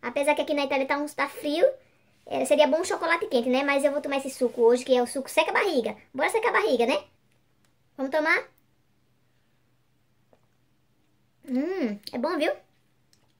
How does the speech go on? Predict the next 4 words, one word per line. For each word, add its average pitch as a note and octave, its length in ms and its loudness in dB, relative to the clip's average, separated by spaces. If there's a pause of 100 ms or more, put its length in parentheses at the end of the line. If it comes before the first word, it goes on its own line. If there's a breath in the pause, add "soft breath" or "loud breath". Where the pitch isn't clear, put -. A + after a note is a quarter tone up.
(160)
Bom. B3+ 320 -2 (760)
Hum. B3+ 400 -10 (1600)
Muito D4+ 380 -2
bom. C4 300 0